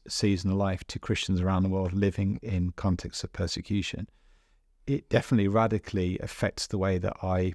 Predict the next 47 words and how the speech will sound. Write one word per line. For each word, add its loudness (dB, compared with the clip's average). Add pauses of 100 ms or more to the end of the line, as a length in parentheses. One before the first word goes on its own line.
(220)
perceive -2
life -2
and 2
I 0
experience -4
life, -6
because -4
I 2
begin 2
to -2 (260)
see 2
it 0
through 0
the 2
lens 2
and 2
the 2
filter -4 (500)
of -2
others. 2
I -2
mean, 2
even 2
this 0
week, 0
I 0
was, -2 (300)
just -4
a 2
really, 4
really 2
silly 2
illustration, -2 (340)
but 0
had 4
a, 2
had -2
a 0
really 2
long 2
week, -2 (100)
really 2
long 2
day 2
on 2
a 0
Wednesday, -2